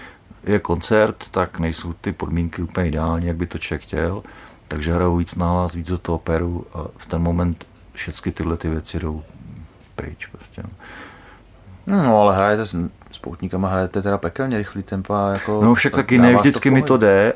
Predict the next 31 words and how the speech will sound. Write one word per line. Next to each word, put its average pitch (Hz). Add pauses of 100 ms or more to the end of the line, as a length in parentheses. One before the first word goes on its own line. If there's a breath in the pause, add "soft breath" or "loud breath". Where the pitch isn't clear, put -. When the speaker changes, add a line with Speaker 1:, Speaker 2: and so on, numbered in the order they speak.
Speaker 1:
a 95
Speaker 2:
Ne. -
Speaker 1:
právě 104
ne 113
vždycky 107
je 120
třeba 113
ten 120
tón 107
takový, 110
jaký 110
bych 101
chtěl, 104
Speaker 2:
Jo. 98
Speaker 1:
ani 104
ta, 113 (140)
eh, - (180)
souhra 98
levá, 98
pravá 98
ruka 95
není 92
tak, -
jak 82
bych 85
to 85
si -
já 80
představoval, 90
Speaker 2:
Mhm. 101
Speaker 1:
prostě. -